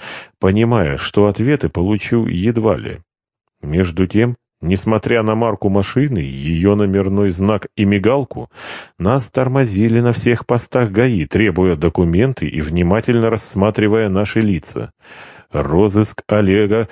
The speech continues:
велся по самой жесткой программе. Лишь выехав далеко за пределы области, мы, свернув в лесопосадке, остановились, выпустив бедолагу из чрева багажника. После объятий с боевым товарищем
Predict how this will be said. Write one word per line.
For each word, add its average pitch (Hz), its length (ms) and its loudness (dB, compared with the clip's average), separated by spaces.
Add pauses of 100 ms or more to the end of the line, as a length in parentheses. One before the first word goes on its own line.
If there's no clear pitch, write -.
(200)
велся 101 480 0
по 107 140 0
самой 104 420 0
жесткой 95 520 0
программе. 107 580 0 (560)
Лишь 85 340 0
выехав 90 560 2
далеко 101 380 2
за 85 160 0
пределы 101 520 2
области, 101 720 0 (360)
мы, 135 260 0 (160)
свернув 101 640 -2
в 87 120 -4
лесопосадке, 110 920 0
остановились, 87 960 -2 (320)
выпустив 104 600 0
бедолагу 104 560 2
из 95 120 -2
чрева 98 440 2
багажника. 87 800 -4 (600)
После 98 420 2
объятий 95 460 2
с 80 100 -4
боевым 98 460 2
товарищем 95 760 -2